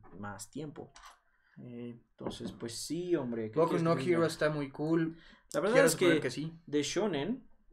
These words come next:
Speaker 1: de shonen, lo que yo he visto últimamente, últimamente es mucho decir, fue, bueno, Boku no Hero sí la vi, está bien,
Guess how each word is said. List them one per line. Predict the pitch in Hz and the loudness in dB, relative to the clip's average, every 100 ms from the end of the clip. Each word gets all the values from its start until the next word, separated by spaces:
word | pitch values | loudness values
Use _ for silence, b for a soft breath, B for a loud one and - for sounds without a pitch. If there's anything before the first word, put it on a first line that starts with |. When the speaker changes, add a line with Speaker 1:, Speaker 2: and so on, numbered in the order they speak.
| - - - | -20 -20 -20
Speaker 1:
de | 165 139 | -6 -4
shonen, | 135 156 175 180 180 180 | -2 -4 -2 -2 -4 -2
lo | 143 | -2
que | 143 131 | -2 -4
yo | 143 | -2
he | 160 | -2
visto | 175 - 170 | -4 -4 -4
últimamente, | 160 165 131 139 147 170 | 0 -2 -2 -6 -6 -6
últimamente | 139 180 160 127 123 120 110 | -6 -6 -6 -6 -6 -6 -6
es | 110 - - | -8 -16 -16
mucho | 127 123 131 | -14 -10 -8
decir, | 120 117 180 180 | -6 -4 -6 -4
fue, | 147 131 | -4 -4
bueno, | 120 123 | -4 -6
Boku | 117 143 151 | -6 -6 -8
no | 127 | -4
Hero | 156 165 | -4 -2
sí | 165 | -2
la | 147 | -2
vi, | 196 277 | -2 -4
está | 151 - 151 | -8 -4 -4
bien, | - 127 98 202 233 | -4 -6 -6 -4 -4